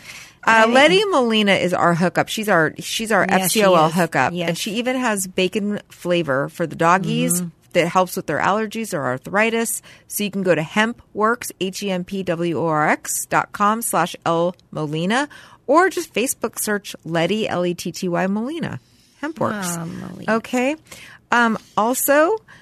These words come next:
Speaker 2: Yeah.
Speaker 1: uh, my friend's, my friend's mom, Lynn, is, sells handmade crocheted stuffed animals,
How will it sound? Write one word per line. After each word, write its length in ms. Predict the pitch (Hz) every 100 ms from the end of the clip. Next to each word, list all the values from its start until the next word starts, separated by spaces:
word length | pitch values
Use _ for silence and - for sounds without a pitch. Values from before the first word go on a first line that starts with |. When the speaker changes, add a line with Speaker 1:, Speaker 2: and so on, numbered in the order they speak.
| -
Speaker 2:
Yeah. 400 | 185 202 180 202 226 _ _ _ _ _ _ _
Speaker 1:
uh, 460 | 220 220 202 185 180 - _ _
my 260 | 190 208 226
friend's, 640 | - 240 233 247 254 240 233 _
my 180 | 214 247
friend's 420 | - 254 320 294
mom, 420 | 226 185 165 180
Lynn, 580 | 120 180 196 147 170 226 -
is, 320 | 190 180 175 - -
sells 640 | - 190 180 196 247 240 240 -
handmade 680 | 156 190 214 285 254 214 196
crocheted 600 | - 190 185 - 180 190
stuffed 320 | - 233 233
animals, 720 | 247 185 143 135 151 214 -